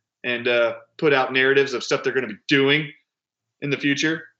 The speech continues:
And I'm like, "Honey, he's gonna say it. Just stay awake. Stay awake. Just watch. He's gonna say it." I knew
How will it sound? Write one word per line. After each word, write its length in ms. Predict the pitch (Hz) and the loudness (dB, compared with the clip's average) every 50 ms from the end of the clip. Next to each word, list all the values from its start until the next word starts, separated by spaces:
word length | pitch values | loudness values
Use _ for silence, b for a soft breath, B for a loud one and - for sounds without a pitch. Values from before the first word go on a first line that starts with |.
| _ _ _ _ _ _ - | _ _ _ _ _ _ -4
And 80 | 147 151 | -2 0
I'm 80 | 147 | 2
like, 220 | 147 139 135 135 - | 2 2 0 0 0
"Honey, 220 | 139 151 165 156 | -2 0 0 2
he's 140 | 147 139 127 | 0 0 0
gonna 160 | 143 143 135 | 0 0 0
say 240 | - - 160 156 147 | 0 0 2 2 2
it. 80 | 127 107 | 2 0
Just 160 | 131 127 - | -2 -2 0
stay 140 | - 156 147 | 2 2 2
awake. 260 | 143 143 131 - - | 2 2 0 -2 -2
Stay 180 | - - 151 | -2 -2 0
awake. 200 | 156 151 139 - | 0 0 -2 -2
Just 180 | - - - - | -2 -6 -4 -4
watch. 160 | 120 120 - | -4 -4 -2
He's 120 | - 113 135 | -4 -2 -2
gonna 120 | 135 123 | -2 -2
say 240 | - - 139 139 123 | -2 0 0 0 0
it." 120 | 110 - _ _ _ _ - - | -2 -4 _ _ _ _ -4 0
I 260 | 151 160 170 185 196 | 2 4 4 4 2
knew 720 | 196 202 202 208 208 220 220 233 226 214 208 185 143 | 2 2 4 4 4 4 2 2 0 2 2 2 2